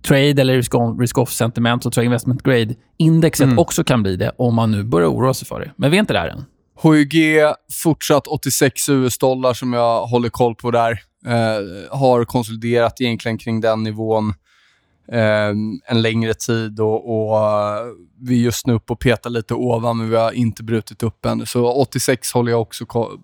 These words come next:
Speaker 2: koll på i, i för risk on, risk off-klimat då. Och yuan, som du säger, vi kanske ska nämna det, började faktiskt året ganska trevligt för yuan bulls, och jag hade med det caset i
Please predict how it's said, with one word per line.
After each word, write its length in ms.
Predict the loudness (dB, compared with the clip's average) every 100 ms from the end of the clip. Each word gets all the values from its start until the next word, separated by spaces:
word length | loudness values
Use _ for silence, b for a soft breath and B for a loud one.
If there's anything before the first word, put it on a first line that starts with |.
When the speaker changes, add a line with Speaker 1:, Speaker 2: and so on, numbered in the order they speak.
| -2
Speaker 2:
koll 300 | 0 0 -4
på 320 | -8 -6 -6
i, 340 | -10 -14 -12 -12
i 40 |
för 380 | -6 -6 -2 -2
risk 220 | -2 -2
on, 180 | -4 -4
risk 220 | -6 -10
off-klimat 560 | -14 -12 -10 -8 -8 -12
då. 120 | -14 -8 0
Och 100 | 4
yuan, 400 | 6 6 4 2
som 140 | 0
du 60 | 0
säger, 240 | 2 0
vi 100 | 0
kanske 220 | -4 -2
ska 100 | 0
nämna 380 | 2 2 4 2
det, 200 | 2 0 B B B B
började 420 | 4 4 4 0 0
faktiskt 400 | -4 -2 -2 2
året 260 | 2 2
ganska 300 | 0 -2 -2
trevligt 540 | -2 2 2 2 0 0
för 400 | 2 2 2 2
yuan 440 | 2 4 2 2
bulls, 400 | 0 -2 -4 -2
och 280 | 0 0 -2 -4 -4 0
jag 80 | 2
hade 180 | 4 4
med 200 | 2 2
det 60 |
caset 460 | 0 -2 -2 -4 -10 _ _
i 300 | -4 -2 -2